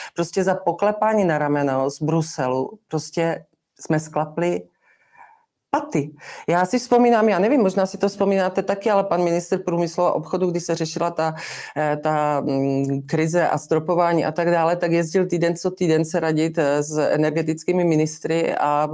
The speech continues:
oznamoval nám, že už, už se dohodneme, už chladím šampaňské v lednici, jako, a co z toho máme? Z, ano, z toho, co udělali pozdě, máme z toho obrovskou inflaci. Ty, ty následky, to si poneseme,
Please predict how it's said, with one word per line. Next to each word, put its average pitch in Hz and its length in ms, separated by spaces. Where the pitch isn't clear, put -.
oznamoval 156 540
nám, 156 260
že 160 100
už, 220 140
už 202 200
se 185 200
dohodneme, 170 720
už - 220
chladím 160 260
šampaňské 151 600
v 156 40
lednici, 147 460
jako, 147 380
a 156 160
co - 120
z - 60
toho 175 200
máme? 156 440
Z, - 200
ano, 156 240
z - 120
toho, 160 220
co - 140
udělali 156 480
pozdě, 151 640
máme 208 180
z 220 60
toho 220 200
obrovskou 190 480
inflaci. - 580
Ty, 165 420
ty 170 80
následky, 175 480
to 170 100
si 160 140
poneseme, 156 600